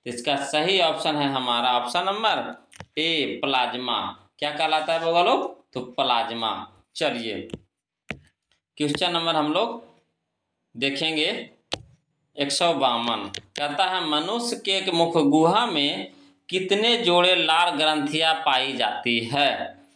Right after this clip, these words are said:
तो इसका सही option है हमारा option number सी होगा बउआ लोग, तीन जोड़े।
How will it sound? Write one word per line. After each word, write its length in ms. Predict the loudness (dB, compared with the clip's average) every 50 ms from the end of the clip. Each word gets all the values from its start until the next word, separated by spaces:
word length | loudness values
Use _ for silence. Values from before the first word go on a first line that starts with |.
| _ _ _ -8
तो 60 | -8
इसका 300 | -8 -6 -2 -2 -2 -2
सही 500 | -2 -2 -2 0 0 2 2 2 2 2
option 420 | 2 2 0 0 -2 -2 -2 0
है 140 | 0 0 0
हमारा 480 | -2 -2 -4 -2 0 0 2 2 2 2
option 420 | 0 -2 -4 -4 -2 -2 -2 -2
number 560 | 0 -2 0 0 2 2 0 0 -4 -10 -14 -20 -20 _ _
सी 460 | -10 -6 -6 -2 0 2 4 4 4 4
होगा 340 | 4 2 2 4 4 2
बउआ 340 | 2 4 2 2 2 0 -2
लोग, 320 | -4 -6 -10 -16 -18 -20 -20 _ _ _ _ _ _ _ -8
तीन 360 | -6 -6 -4 -4 -2 -2 0
जोड़े। 520 | 2 2 2 2 2 0 -2 -2 -6 -10